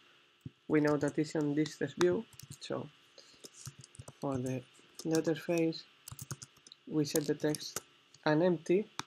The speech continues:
string again. We set the text as nothing. What is the next, the next thing? The counters that we have, the guessed letter and the failed counter, both have to be set to zero again, because we, we will be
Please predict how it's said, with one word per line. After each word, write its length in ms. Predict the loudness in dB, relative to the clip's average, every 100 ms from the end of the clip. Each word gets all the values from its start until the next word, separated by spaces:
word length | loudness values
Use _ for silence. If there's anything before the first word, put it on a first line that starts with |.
| -8
string 320 | -6 0 2
again. 400 | 4 2 2 0 -6 _
We 80 | -2
set 180 | 0 -2
the 80 | -2
text 240 | -2 -2
as 160 | -2 2
nothing. 400 | 2 4 2 0 -6 _ _ _ _ _ _ -4 -2
What 160 | -2 0
is 100 | 2
the 80 | 2
next, 380 | 0 -2 -6 -6 -4
the 160 | -2
next 260 | 0 -2 -2
thing? 220 | -2 -4 -8 -20 -20 -20 -20 _ _ -6
The 160 | -2 2
counters 460 | 4 4 4 2
that 180 | 4 2
we 140 | 2
have, 320 | 2 4 4 0 -10 -16 -4
the 140 | 0
guessed 260 | 2 2 2
letter 300 | 2 4 2
and 140 | 2
the 80 | 0
failed 300 | 2 2 4
counter, 500 | 2 2 2 0 -2 -6 -20 -20 _ _
both 360 | -2 2 2 0 -6 -4
have 200 | -4 -2
to 100 | 0
be 260 | 0 0 -4 -12
set 300 | -2 -2 -2
to 80 | 0
zero 300 | 4 4 4
again, 280 | 2 2 0 -6 -14 -14 -16 -10 -4
because 320 | -2 -2 -2
we, 380 | 0 2 2 0
we 120 | 2
will 180 | 2 2
be 280 | 2 0